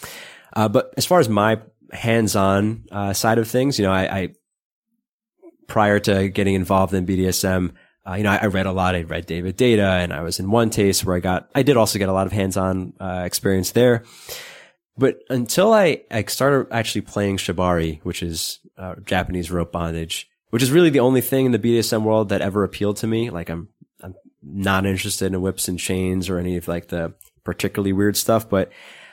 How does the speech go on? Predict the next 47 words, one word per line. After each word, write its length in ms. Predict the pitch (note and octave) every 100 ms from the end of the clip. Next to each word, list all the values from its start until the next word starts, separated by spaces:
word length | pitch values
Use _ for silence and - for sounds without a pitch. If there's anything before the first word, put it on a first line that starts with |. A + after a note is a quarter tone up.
| _ _ -
I 60 |
really 200 | A2 C#3+
like 180 | B2+ A#2+
Shibari 600 | - A2+ C#3+ D3 C3 B2
because, 500 | G#2+ - G2+ F#2+ E2+
uh, 360 | F#2 F2+ F2 E2+ - _
I 40 | F#2+
mean, 140 | F2+
there's 160 | F2+ F2
a 40 |
spatial 480 | F2 - A2 - G2
aspect 520 | F2+ - - G#2+ -
where 100 | F2
you 40 | E2
get 120 | -
to 200 | - - _ _ _ _
learn 160 | - E2+
to 80 | E2
tie 220 | - E2
knots 400 | E2 E2+ A2+ -
and, 160 | D2+ - -
you 100 | -
know, 120 | C#3+ _ _ -
<laughs> 320 | - - -
I 40 | G2
guess, 220 | G2 -
like, 200 | F2+ -
the, 180 | F2+ E2
the 140 | F#2
Lego, 560 | F#2 F#2 G2 G2 F#2+ - _ _
uh, 220 | G2 F#2
the 140 | F2+ F#2+
Lego 380 | G2 G2 G2+ F#2+
brain 460 | G2+ G#2 G#2+ A2
in 160 | - G#2
me 180 | G#2 G#2
was 140 | F#2+
interested 340 | A2 A2+ -
in 80 | A2+
that, 160 | A#2 A2+
but 100 | B2+
also 440 | C#3+ - C#3+ A#2+ - - - - - _ _ -
it 100 | G#2+
was 240 | G#2 F#2+
a 160 | G2+ F2+
great 680 | - G#2 A#2 C#3 C#3 - -
way 600 | G2 G2 F#2+ F#2+ F#2+ G#2